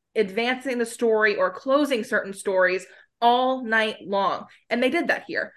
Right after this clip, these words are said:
Maybe it didn't appeal to me as much, but I remember, Rachel, you telling me about, like,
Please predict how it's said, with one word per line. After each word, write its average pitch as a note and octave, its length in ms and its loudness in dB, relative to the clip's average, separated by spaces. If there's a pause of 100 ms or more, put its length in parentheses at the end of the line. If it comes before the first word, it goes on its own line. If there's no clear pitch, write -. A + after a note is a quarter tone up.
(100)
Maybe C#4 300 2
it C4+ 100 2
didn't C4+ 220 -4
appeal A#3+ 280 0
to G3+ 60 -2
me A3+ 200 -2
as G#3 160 -2
much, F3+ 280 -2
but G3+ 100 2
I - 20 4
remember, G#3 340 2
Rachel, G3+ 300 0
you F#3 100 -4
telling G3+ 320 -2
me F#3 120 -4
about, F3+ 340 0
like, D3+ 220 -2